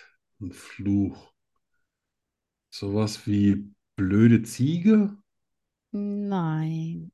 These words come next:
Speaker 2: Also
Speaker 1: Dumme
Speaker 2: es
Speaker 1: Kuh?
Speaker 2: also
Speaker 1: Also du meinst jetzt schon,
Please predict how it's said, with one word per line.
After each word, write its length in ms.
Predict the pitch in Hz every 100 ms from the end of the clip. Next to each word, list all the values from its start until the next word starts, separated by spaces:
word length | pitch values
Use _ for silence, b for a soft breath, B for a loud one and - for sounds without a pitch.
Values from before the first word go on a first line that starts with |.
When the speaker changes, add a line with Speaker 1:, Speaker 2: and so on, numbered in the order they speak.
| -
Speaker 2:
Also 200 | 123 123
Speaker 1:
Dumme 100 | 117 -
Speaker 2:
es 60 |
Speaker 1:
Kuh? 600 | 131 156 196 226 233 214 - _ _ _ _ _ _
Speaker 2:
also 260 | - 190 196
Speaker 1:
Also 160 | 131 139
du 40 |
meinst 240 | 143 151 151
jetzt 140 | 139
schon, 320 | 147 143 139